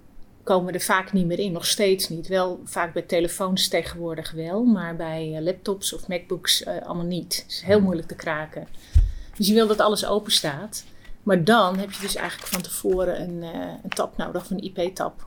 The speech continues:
Speaker 1: om te weten of dat zo is.
Speaker 2: Ja.
Speaker 1: Aan een I P-tap zie je of iemand zit te internetten.
Speaker 2: Mhm.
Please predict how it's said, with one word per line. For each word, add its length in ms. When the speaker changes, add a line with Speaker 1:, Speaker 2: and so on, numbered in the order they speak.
Speaker 1:
om 80
te 80
weten 240
of 100
dat 200
zo 120
is. 360
Speaker 2:
Ja. 180
Speaker 1:
Aan 140
een 80
I 100
P-tap 380
zie 180
je 100
of 120
iemand 220
zit 140
te 80
internetten. 540
Speaker 2:
Mhm. 200